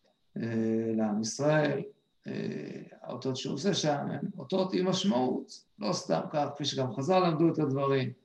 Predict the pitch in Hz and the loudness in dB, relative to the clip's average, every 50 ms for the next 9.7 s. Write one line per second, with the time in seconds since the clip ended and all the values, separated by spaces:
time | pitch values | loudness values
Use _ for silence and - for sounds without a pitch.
0 | _ _ _ _ _ - - - _ _ - 120 123 127 127 117 - - - 104 | _ _ _ _ _ -20 -20 -20 _ _ -2 0 2 2 2 2 0 -2 -4 -4
1 | 107 107 107 107 107 104 101 101 98 98 101 104 - - - - - - - - | -2 -2 -2 0 0 -2 -2 -2 -4 -6 -6 -8 -10 -12 -16 -16 -18 -20 -18 -16
2 | - - 110 110 - - 107 104 101 - - - 101 - - 104 101 - - 107 | -12 -12 -12 -10 -8 -6 -6 -6 -6 -6 -8 -8 -8 -8 -8 -8 -10 -8 -6 -4
3 | 113 123 131 143 139 131 156 175 175 165 156 143 135 127 120 107 - - - - | -4 -2 -2 -2 -2 -2 0 2 4 4 4 4 2 2 0 -2 -4 -6 -8 -12
4 | _ _ _ _ _ _ _ _ _ _ _ _ - - 120 123 120 120 127 117 | _ _ _ _ _ _ _ _ _ _ _ _ -4 0 2 2 2 2 2 0
5 | 113 120 120 - - 175 175 180 180 180 170 160 151 147 - - - - 143 139 | 0 0 0 0 0 2 6 8 8 8 8 8 6 4 2 -2 0 2 2 2
6 | 135 123 131 135 143 156 165 175 190 190 185 180 170 160 151 143 147 143 - _ | 2 2 2 2 2 4 4 6 8 8 8 8 8 6 4 2 -2 -4 -8 _
7 | _ _ _ _ _ _ _ _ _ _ _ _ _ _ _ _ _ _ _ _ | _ _ _ _ _ _ _ _ _ _ _ _ _ _ _ _ _ _ _ _
8 | - - 214 208 202 214 233 - - - - _ _ _ - 208 226 220 - - | -6 -4 -4 -4 -4 -6 -8 -12 -16 -20 -20 _ _ _ 4 6 6 6 8 8
9 | 220 208 185 170 - - - 160 - 131 131 - - - | 8 8 8 8 6 2 0 0 0 0 0 -2 -4 -8